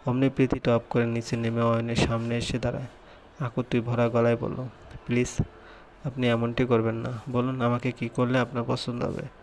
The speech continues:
ছোট ড্রেস পরলে আপনার সামনে উলঙ্গ থাকলে, বলুন প্লিজ, প্লিজ।" অমনি ঠাস ঠাস করে প্রীতির গালে জড়সড় হয়ে কয়েকটা থাপড় পড়ে। প্রীতি গালে হাত রেখে সামনে তাকিয়ে দেখে থাপড়গুলো তাকে স্বয়ং অয়নই মেরেছে।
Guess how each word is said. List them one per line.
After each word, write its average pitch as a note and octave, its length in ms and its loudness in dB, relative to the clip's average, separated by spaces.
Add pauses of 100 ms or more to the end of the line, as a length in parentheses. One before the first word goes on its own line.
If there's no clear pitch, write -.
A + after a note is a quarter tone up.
(640)
ছোট - 220 0
ড্রেস B2 340 0
পরলে C3+ 340 2 (140)
আপনার B2 260 0
সামনে A#2 360 0
উলঙ্গ A#2 380 0
থাকলে, B2+ 400 0 (220)
বলুন B2+ 360 -2
প্লিজ, C3 280 -4
প্লিজ।" C3 220 -6 (1400)
অমনি C#3 220 0
ঠাস B2+ 300 2
ঠাস B2+ 200 -2
করে B2+ 180 2
প্রীতির A#2+ 360 -2
গালে A#2 240 4
জড়সড় A#2 520 0
হয়ে B2 180 2
কয়েকটা A#2+ 320 -2
থাপড় B2 400 -2
পড়ে। - 180 -6 (640)
প্রীতি - 220 0
গালে A#2 260 6
হাত A#2 320 2
রেখে A#2+ 200 0
সামনে A#2 320 0
তাকিয়ে A2+ 320 -2
দেখে A#2+ 300 0
থাপড়গুলো A#2+ 580 0
তাকে B2 340 -2
স্বয়ং A#2+ 420 2
অয়নই A#2 320 0
মেরেছে। - 420 -6